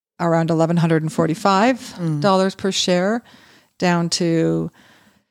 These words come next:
Speaker 1: six hundred and fifty-eight dollars per share. So that's
Speaker 2: Mm.
Speaker 1: almost dropped by fifty percent, which is a major drop in a matter
Speaker 2: Mm.
Speaker 1: of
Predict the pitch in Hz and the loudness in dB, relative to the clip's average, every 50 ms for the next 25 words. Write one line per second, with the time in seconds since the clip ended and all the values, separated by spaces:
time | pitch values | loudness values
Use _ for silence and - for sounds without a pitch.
0 | _ _ _ _ - - 202 185 - - 170 160 160 160 160 165 156 - 165 - | _ _ _ _ -4 -4 -2 -2 0 0 0 0 0 0 0 -4 -4 -6 -6 -2
1 | - 202 226 269 262 - 196 165 156 151 147 - - 151 - - 143 147 160 - | 2 2 4 2 2 2 2 2 2 0 -2 -6 -6 -6 -4 -4 -4 -4 -4 -4
2 | 185 170 185 185 180 170 202 185 185 180 175 - - - _ - _ _ - 165 | 0 0 0 0 0 0 0 0 0 0 -2 -4 -6 -8 _ -12 _ _ -18 -4
3 | - 180 180 170 165 - - - 160 160 156 160 165 160 - - - 175 _ - | 0 2 4 4 2 0 0 -2 0 0 2 0 0 -4 -4 -8 -10 -8 _ -8
4 | 160 - - - - - 220 196 165 - - - - - - _ _ _ - 196 | -8 -6 -6 -4 -2 0 -2 -2 -2 -6 -10 -14 -14 -14 -14 _ _ _ -6 -4
5 | - - 202 185 - 185 180 175 180 185 185 185 190 185 180 185 175 165 165 160 | 0 0 0 0 0 -2 -2 -2 -2 0 0 0 0 0 0 0 2 2 0 0
6 | - _ - - 170 165 156 156 151 - - _ _ - 180 175 165 160 151 156 | -4 _ -4 0 2 2 2 2 -2 -6 -16 _ _ -2 -2 0 0 0 0 0
7 | 165 165 156 147 170 165 160 156 156 - - - - - - - - | 2 2 0 0 0 0 -2 -2 -4 -12 -18 -20 -20 -20 -20 -20 -20